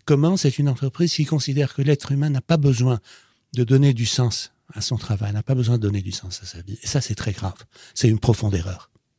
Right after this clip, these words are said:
Hein, c'est, c'est une profonde erreur. L'être humain a besoin de, de donner du sens à sa vie, à son travail.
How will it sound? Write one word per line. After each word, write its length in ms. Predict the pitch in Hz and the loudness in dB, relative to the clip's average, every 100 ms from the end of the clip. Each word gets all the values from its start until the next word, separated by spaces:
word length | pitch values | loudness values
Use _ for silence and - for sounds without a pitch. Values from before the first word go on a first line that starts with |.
| _ _ _ _ _ - _ _ _ _ _ _ 110 | _ _ _ _ _ -20 _ _ _ _ _ _ -2
Hein, 180 | 98 110 117 | -2 -2 -10
c'est, 260 | - 107 | -10 -6
c'est 160 | 101 - | 0 4
une 100 | 110 | 4
profonde 340 | - 113 107 | 4 2 4
erreur. 280 | 95 104 117 | 4 4 4
L'être 260 | 107 110 - | 4 2 2
humain 200 | 110 120 | 2 2
a 80 | 95 | 0
besoin 480 | 110 101 117 131 101 | 0 0 0 -2 -4
de, 180 | 98 98 | -8 -6
de 140 | 98 | -4
donner 180 | 101 107 | -2 -4
du 140 | 101 | -4
sens 260 | 101 113 104 | -8 -8 -8
à 60 | 104 | -10
sa 160 | - | -8
vie, 180 | 98 117 | -6 -6
à 40 | |
son 160 | 104 104 | -6 -8
travail. 360 | - 104 117 | -10 -8 -6